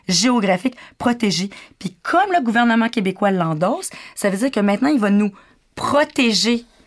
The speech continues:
C'est-à-dire qu'on a, on est comme backé maintenant pour défendre nos points. Mais ça, c'est comme n'importe quelle loi. Si tu la défends pas, ta loi, elle a beau être là, ça servira à rien. Donc ça, ça n'empêchera pas d'autres de faire du cidre de glace.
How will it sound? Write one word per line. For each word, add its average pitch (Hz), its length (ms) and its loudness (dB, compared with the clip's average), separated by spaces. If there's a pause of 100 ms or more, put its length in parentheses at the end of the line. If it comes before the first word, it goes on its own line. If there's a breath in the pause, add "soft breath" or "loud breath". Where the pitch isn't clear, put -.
(140)
C'est-à-dire 208 320 0
qu'on 240 200 2
a, 247 120 2
on 208 160 2
est 226 80 2
comme 233 240 2
backé 240 580 0
maintenant 196 320 0
pour 185 180 -6
défendre 190 380 0
nos 180 80 0
points. 160 200 -2 (280 loud breath)
Mais 196 60 -2
ça, 359 100 0
c'est - 140 0
comme 254 160 4
n'importe 240 400 0
quelle 185 180 0
loi. 185 240 -2 (440 soft breath)
Si - 180 0
tu 233 160 0
la 202 120 4
défends 208 460 2
pas, 233 220 -2
ta 220 160 0
loi, 190 260 0 (800 soft breath)
elle 185 140 4
a 185 40 2
beau 185 160 2
être 190 200 -2
là, 208 220 2 (560 soft breath)
ça - 160 0
servira 190 420 2
à 180 40 0
rien. 160 220 -2 (240 loud breath)
Donc 185 160 0
ça, 330 80 -2
ça 294 100 0
n'empêchera 196 440 0
pas 330 340 0 (460 soft breath)
d'autres 233 580 0 (120)
de 175 140 2
faire 214 380 2
du - 100 -4
cidre 165 340 0
de 156 60 2
glace. 214 540 -2